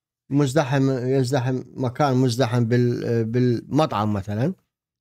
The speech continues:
مكان مزدحم بالناس الذين ي-، يتناولون الغذاء في هذا المطعم،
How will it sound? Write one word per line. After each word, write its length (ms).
مكان 420
مزدحم 540
بالناس 420
الذين 300
ي-، 500
يتناولون 560
الغذاء 220
في 100
هذا 160
المطعم، 460